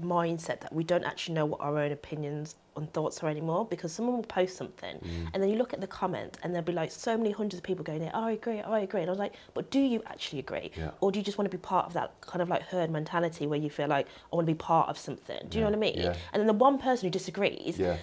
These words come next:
Speaker 1: then they
Speaker 2: Gets
Speaker 1: just get,
Speaker 2: killed.
Speaker 1: <laughs> get,
Speaker 2: Yeah.
Speaker 1: pretty much,
Speaker 2: Yeah, yeah,
Speaker 1: yeah.
Speaker 2: yeah, yeah.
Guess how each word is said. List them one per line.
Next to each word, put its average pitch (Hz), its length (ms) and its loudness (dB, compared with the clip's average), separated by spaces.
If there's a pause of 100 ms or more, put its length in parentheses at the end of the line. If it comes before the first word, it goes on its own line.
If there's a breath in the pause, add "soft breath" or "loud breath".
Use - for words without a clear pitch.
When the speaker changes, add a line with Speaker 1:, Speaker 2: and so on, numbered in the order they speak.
Speaker 1:
then 196 120 0
they - 80 4
Speaker 2:
Gets - 80 2
Speaker 1:
just 156 100 -4
get, 98 140 6
Speaker 2:
killed. 85 240 -4
Speaker 1:
<laughs> - 0 -
get, - 460 8
Speaker 2:
Yeah. 269 320 8
Speaker 1:
pretty 240 300 6
much, 196 320 6
Speaker 2:
Yeah, 95 60 4
yeah, 92 120 4
Speaker 1:
yeah. 254 60 4
Speaker 2:
yeah, 311 380 8
yeah. 90 160 2